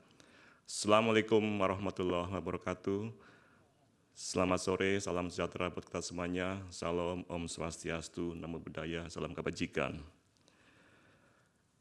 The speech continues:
Eh, pertama, tentunya kami mengucapkan terima kasih ke-, kepada Yang Mulia yang telah memberikan kesempatan kepada kami dari Bank Indonesia untuk dapat memberikan penjelasan terkait dengan perkara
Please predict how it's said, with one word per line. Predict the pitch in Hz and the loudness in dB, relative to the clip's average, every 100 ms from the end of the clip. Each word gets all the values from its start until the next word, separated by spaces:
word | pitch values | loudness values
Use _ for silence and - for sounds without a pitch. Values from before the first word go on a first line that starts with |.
| - | 4
Eh, | 107 110 - | 6 6 6
pertama, | 117 110 113 120 | 6 8 8 4
tentunya | 101 107 113 | 4 6 6
kami | 101 | 6
mengucapkan | 107 101 92 95 | 4 2 2 2
terima | 98 90 | 4 2
kasih | - 90 - 101 107 - | 4 2 4 4 4 2
ke-, | 80 92 87 - - - | 0 0 0 -6 -20 -12
kepada | - 92 90 85 87 85 87 | 0 2 4 4 2 2 2
Yang | 92 | 2
Mulia | 95 92 90 87 98 | 2 2 4 4 2
yang | 98 85 | 0 2
telah | 92 | 2
memberikan | 87 90 - 90 | 2 2 0 -2
kesempatan | - 90 - 90 107 101 | -2 -2 0 4 4 4
kepada | 90 | 2
kami | - 87 85 85 | 0 2 2 2
dari | 90 85 | 0 -2
Bank | 85 87 | -4 -4
Indonesia | 85 82 78 - 90 | -4 -4 -4 -2 -2
untuk | 90 85 85 | -2 -6 -6
dapat | 82 87 | -4 -4
memberikan | 85 80 - 82 82 | -6 -8 -8 -6 -6
penjelasan | 85 85 80 82 85 85 | -6 -4 -4 -4 -4 -4
terkait | 82 - 78 82 | -4 -4 -2 -2
dengan | - 85 80 | -6 -4 -4
perkara | - - - 80 85 87 95 | -6 -8 -2 -2 0 0 0